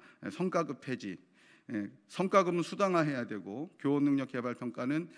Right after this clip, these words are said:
폐지하고 시도교육감에게 권한을 위임해서 학교에서 자체적으로 학교의 교육력을 스스로,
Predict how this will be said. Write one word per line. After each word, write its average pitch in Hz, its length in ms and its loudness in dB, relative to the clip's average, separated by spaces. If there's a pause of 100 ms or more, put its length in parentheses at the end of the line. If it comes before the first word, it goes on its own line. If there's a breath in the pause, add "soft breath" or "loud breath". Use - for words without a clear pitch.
(200 loud breath)
폐지하고 151 600 0
시도교육감에게 135 1040 -2
권한을 131 480 -2
위임해서 113 560 -4 (380 loud breath)
학교에서 160 680 0
자체적으로 123 720 -4
학교의 160 440 -2
교육력을 123 560 -2
스스로, 170 540 -4